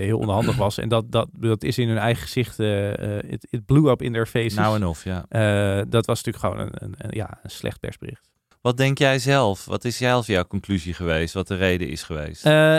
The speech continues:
Speaker 1: het, het eerlijke antwoord is dat ik, dat ik, eh, dat ik daar geen, eh, geen antwoord op kan geven waarvan ik zelf denk, "Dat is het." Ik weet
Speaker 2: Ja.
Speaker 1: het nog steeds niet helemaal. Er zijn natuurlijk een aantal theorieën en scenario's, en die kan ik niet
Speaker 2: Wat
Speaker 1: helemaal
Speaker 2: is het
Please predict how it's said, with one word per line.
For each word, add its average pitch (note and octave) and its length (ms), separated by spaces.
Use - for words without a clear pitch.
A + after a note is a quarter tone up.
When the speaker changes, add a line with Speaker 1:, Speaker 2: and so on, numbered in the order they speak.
Speaker 1:
het, D3 320
het C3+ 220
eerlijke A#3 320
antwoord G3 380
is D#3+ 160
dat - 160
ik, - 200
dat C3 180
ik, C#3+ 160
eh, C3 240
dat C3 180
ik C#3 100
daar A#2+ 180
geen, F3 360
eh, B2+ 580
geen D#3 520
antwoord D#3+ 300
op E3 140
kan C#3 140
geven D3 260
waarvan B2+ 300
ik C3+ 120
zelf C3 200
denk, B2 180
"Dat B2+ 160
is - 180
het." - 200
Ik C#3 120
weet C#3+ 100
Speaker 2:
Ja. D3 60
Speaker 1:
het C#3 100
nog C3 140
steeds D3 260
niet A2 100
helemaal. G2 300
Er A#2+ 60
zijn D3+ 120
natuurlijk D3+ 280
een - 60
aantal C3 320
theorieën C#3 520
en A#2 100
scenario's, A#2 720
en - 80
die A2 100
kan A#2+ 140
ik A#2 60
niet A#2+ 100
Speaker 2:
Wat A#2+ 80
Speaker 1:
helemaal A2+ 80
Speaker 2:
is B2 60
het A#2+ 100